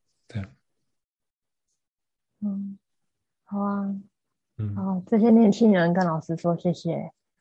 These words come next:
Speaker 2: 好，那老师可以慢慢地睁开眼睛。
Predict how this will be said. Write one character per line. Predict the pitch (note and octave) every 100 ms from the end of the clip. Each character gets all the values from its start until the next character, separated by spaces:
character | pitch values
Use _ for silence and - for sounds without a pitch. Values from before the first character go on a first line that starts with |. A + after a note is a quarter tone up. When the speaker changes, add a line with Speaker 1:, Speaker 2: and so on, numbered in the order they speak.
| _ _ _ _ _
Speaker 2:
好， | G3 F3+ F#3 - _ _ -
那 | G3
老 | F3 E3+
师 | E3+ F3+
可 | F3 F3+
以 | E3+
慢 | E3+
慢 | F3 E3+
地 | D#3+
睁 | E3
开 | E3 E3+
眼 | E3 D#3+
睛。 | D#3 E3 E3 E3+ E3+ F3